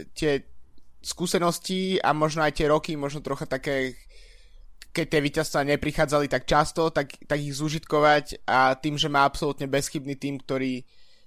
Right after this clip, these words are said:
vyhráva v podstate všetko, tak, e, sa otvárajú dvere. Si myslím, že určite Štýbar musí byť, e, na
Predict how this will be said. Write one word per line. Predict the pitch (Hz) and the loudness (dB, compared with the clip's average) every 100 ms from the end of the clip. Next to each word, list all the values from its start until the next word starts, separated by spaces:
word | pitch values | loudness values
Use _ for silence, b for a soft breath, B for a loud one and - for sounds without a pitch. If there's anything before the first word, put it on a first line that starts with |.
| - | -8
vyhráva | 135 143 147 139 | -4 2 4 4
v | - | 0
podstate | - 143 | -6 -6
všetko, | - 151 - 160 170 - - - - _ | -2 -4 0 0 0 -4 -20 -20 -20 _
tak, | - 139 - | 0 0 2
e, | 143 139 135 - - - - - - - | 4 4 4 0 -8 -20 -20 -20 -20 -20
sa | - 160 | 0 6
otvárajú | 156 175 160 151 | 6 8 6 8
dvere. | 143 165 147 143 | 8 8 10 6
Si | 139 - | 0 -4
myslím, | 156 151 170 151 | -4 -4 -4 0
že | 151 147 143 135 - 104 - - | 4 6 4 0 -8 -12 -12 -8
určite | 143 156 - 143 | -4 -4 0 0
Štýbar | 135 - 151 147 143 | 0 -2 0 4 4
musí | 143 143 - | 2 -4 -4
byť, | 139 135 - | -2 -4 -4
e, | - 127 135 131 123 123 - - - - - - - | -2 2 4 2 0 -6 -16 -18 -18 -20 -20 -20 -16
na | 123 135 | -4 0